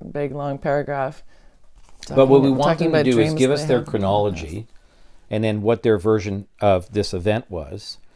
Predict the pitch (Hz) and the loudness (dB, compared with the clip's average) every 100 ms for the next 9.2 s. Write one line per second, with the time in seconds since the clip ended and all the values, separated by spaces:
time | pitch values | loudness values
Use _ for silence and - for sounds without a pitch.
0 | _ - - 113 107 104 101 104 101 98 | _ -18 -4 2 4 2 2 0 2 0
1 | 95 95 90 92 87 85 82 117 110 107 | 2 0 0 -2 -4 -6 -6 -8 -6 -4
2 | 104 104 107 95 92 90 98 101 104 76 | -2 -2 -2 -2 -4 -6 -6 -4 -2 -4
3 | - _ 156 160 - _ _ _ - 113 | -10 _ -20 -20 -20 _ _ _ 0 4
4 | 113 - 139 165 120 135 175 143 147 - | 4 4 0 2 2 2 2 2 0 -4
5 | - 139 110 98 92 87 101 98 135 139 | -8 -2 -2 0 0 2 2 2 4 4
6 | - 175 - 139 127 120 107 104 - - | 2 -6 0 2 2 2 2 2 2 2
7 | 110 110 113 _ _ _ _ _ _ 104 | 4 4 0 _ _ _ _ _ _ -8
8 | 107 - 110 107 104 104 92 92 - 120 | -6 0 0 2 -2 -6 -8 -8 2 2
9 | 95 82 | 2 -2